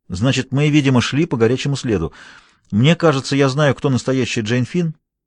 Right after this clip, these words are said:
и даже догадываюсь, где спрятан договор. Это пока только предположение, но у меня такое чувство, что я не ошибаюсь.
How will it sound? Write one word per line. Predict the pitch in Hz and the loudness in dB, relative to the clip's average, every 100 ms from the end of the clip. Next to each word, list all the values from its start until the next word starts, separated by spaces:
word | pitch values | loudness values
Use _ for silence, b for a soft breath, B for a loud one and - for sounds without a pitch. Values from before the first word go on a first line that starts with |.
| _ _ - | _ _ -6
и | 117 | 2
даже | 143 135 | 4 4
догадываюсь, | 131 139 175 180 160 151 123 - | 4 4 4 2 4 2 0 -4
где | 104 123 165 | -2 0 0
спрятан | - 139 151 156 139 | 0 2 2 2 2
договор. | 139 135 131 104 87 b b b b b b | 2 2 2 0 -4 b b b b b b
Это | 107 - | -8 -4
пока | 135 143 | -2 0
только | 143 127 | 0 -2
предположение, | 127 123 139 135 165 107 | -6 -2 -2 0 0 2
но | 107 | 4
у | 110 | 4
меня | 123 | 2
такое | 123 135 120 | 0 0 0
чувство, | - 165 117 | 0 -4 -4
что | - 104 | -6 -2
я | 120 | -2
не | 135 | -2
ошибаюсь. | - 147 113 73 - | -4 -2 -2 -4 -10